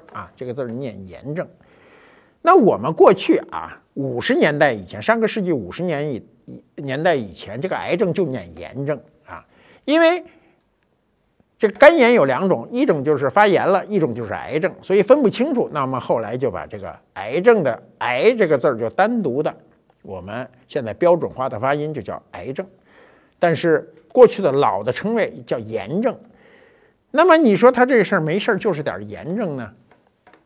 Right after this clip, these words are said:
那台湾的这个记者听完了以后就听成了癌症啊，所以就消息发出去了，发出去后来就道歉嘛，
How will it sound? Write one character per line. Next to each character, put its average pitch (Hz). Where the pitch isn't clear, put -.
那 135
台 156
湾 196
的 170
这 147
个 131
记 135
者 101
听 156
完 139
了 147
以 98
后 120
就 110
听 165
成 131
了 131
癌 104
症 143
啊， -
所 110
以 117
就 110
消 156
息 170
发 233
出 170
去 98
了， 78
发 165
出 151
去 165
后 151
来 151
就 170
道 151
歉 170
嘛， 92